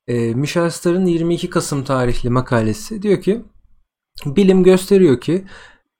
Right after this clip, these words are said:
e, müzik aslında hepimizin anlayabileceği evrensel bir dil olabilir.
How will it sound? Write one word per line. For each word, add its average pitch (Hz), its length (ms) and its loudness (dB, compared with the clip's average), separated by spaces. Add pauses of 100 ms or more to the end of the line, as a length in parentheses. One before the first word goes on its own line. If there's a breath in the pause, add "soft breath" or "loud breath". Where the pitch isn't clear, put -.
(100)
e, 135 640 0 (380)
müzik 180 580 0 (300)
aslında 160 360 -2
hepimizin 156 420 0
anlayabileceği 139 840 0
evrensel 143 680 -2
bir 117 220 -2
dil 170 240 -4
olabilir. 139 640 -2